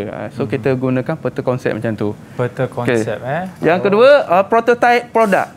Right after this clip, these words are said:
Speaker 2: Hmm.
Speaker 1: Okey. So, macam contoh kita gunakan, ah, kita nak buat mock-up. Okey. Ah, contoh kita ada baju.
Speaker 2: Okey.
Speaker 1: Okey. Kemudian baju ni kosong, macam Akmal pakai tu baju kosong.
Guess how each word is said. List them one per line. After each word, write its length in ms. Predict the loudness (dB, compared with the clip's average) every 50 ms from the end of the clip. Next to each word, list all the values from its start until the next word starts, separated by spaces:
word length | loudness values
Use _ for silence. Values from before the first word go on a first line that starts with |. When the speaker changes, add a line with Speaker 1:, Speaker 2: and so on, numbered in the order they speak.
| -20 -12
Speaker 2:
Hmm. 240 | -8 -8 -6 -8 -8 -10 -10
Speaker 1:
Okey. 320 | -6 -2 0 2 2 0 -2 -8 -20 -20 -20 -20 -20 -20 -10 -4
So, 240 | 0 2 2 2 2
macam 320 | 0 -2 0 -2 -2 -2
contoh 320 | 0 0 -2 0 0 0 0
kita 220 | 0 -2 -2 -2
gunakan, 580 | 0 0 2 2 2 2 2 2 2 2 2 2 0 -2 -4
ah, 360 | -2 -2 -2 -2 -2 -2 -2 -4 -6 -8 -14 -20 -20 -20 -20 -20 -20 -20 -20 -20 -20 _ -20 -18 -12
kita 200 | -8 -6 -2 0 0
nak 160 | 0 0 0
buat 100 | 0 0
mock-up. 460 | 2 0 -2 0 0 0 0 -2 -4 -8 -20 -20 -20 -20 -20 -20 -20 -20 -10
Okey. 400 | -4 -2 -2 -2 -2 -4 -8 -16 -20 -20 -20 -20 -18 -10
Ah, 180 | -6 -6 -4 -2
contoh 320 | -2 -2 0 0 -2 -2
kita 240 | -2 0 0 0 0
ada 80 | 0
baju. 480 | 0 0 0 2 4 4 4 4 2 -2 -6 -14 -20 -18 -10
Speaker 2:
Okey. 240 | -6 -4 -2 -2 -4 -6 -12 -14 -6
Speaker 1:
Okey. 340 | -2 0 2 2 2 0 -2 -6 -14 -20 -20 -20 -20 -14 -8
Kemudian 560 | -4 -2 0 2 4 4 4 4 2 0 -4 -10 -14 -14 -6
baju 280 | -4 -2 -2 0 0
ni 100 | 0 0
kosong, 400 | 2 0 0 2 4 4 4 4
macam 400 | 2 0 -2 0 0 0 0 0
Akmal 320 | -4 -6 -4 -2 0 0 2
pakai 240 | 0 0 0 0 0
tu 120 | 0 0
baju 180 | 0 0 0 0
kosong. 460 | -2 -2 0 2 4 4 4 4 2